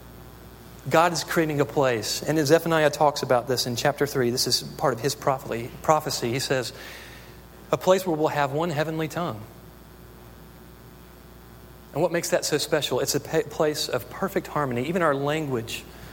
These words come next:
will be one. Now, that's the God I want to get behind. But beware. In Acts chapter two, there is a group of people that when they hear this,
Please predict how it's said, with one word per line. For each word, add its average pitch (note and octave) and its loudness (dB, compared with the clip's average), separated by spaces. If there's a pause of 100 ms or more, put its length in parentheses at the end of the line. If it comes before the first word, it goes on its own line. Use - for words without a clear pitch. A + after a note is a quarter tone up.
(260)
will C3+ 0
be B2 2
one. A2 -2 (1400)
Now, D3 0
that's D#3+ 0
the D#3 0
God C3+ 4
I - 2
want B2+ 0
to A#2+ 0
get B2 0
behind. G#2+ -4
But C3+ 0
beware. C#3 2 (1400)
In D3+ 2
Acts D3+ 0
chapter C#3+ 4
two, B2+ 2
there D3 4
is D3 2
a C3 2
group C#3 0
of D3+ 0
people C#3+ 0
that B2 0
when C3+ -2
they D#3+ 0
hear D#3 -2
this, A2+ -6